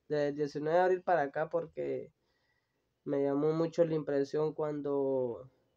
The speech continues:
cuando instituciones del gobierno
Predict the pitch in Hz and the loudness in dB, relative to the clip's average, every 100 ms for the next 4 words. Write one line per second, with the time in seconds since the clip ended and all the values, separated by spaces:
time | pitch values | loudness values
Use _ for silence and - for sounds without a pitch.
0 | _ _ _ _ _ _ _ _ _ _ | _ _ _ _ _ _ _ _ _ _
1 | _ _ _ - 147 151 143 147 147 143 | _ _ _ -2 0 2 0 0 2 2
2 | 143 135 131 - _ _ _ _ _ _ | 2 2 -2 -6 _ _ _ _ _ _
3 | _ _ _ _ _ _ _ _ _ _ | _ _ _ _ _ _ _ _ _ _
4 | _ _ _ _ _ _ _ _ - 156 | _ _ _ _ _ _ _ _ -4 -2
5 | 156 147 143 156 165 185 180 170 160 143 | -2 -4 -4 0 4 4 4 0 0 0
6 | 143 156 165 165 160 165 165 | 2 2 0 -2 -4 -4 -6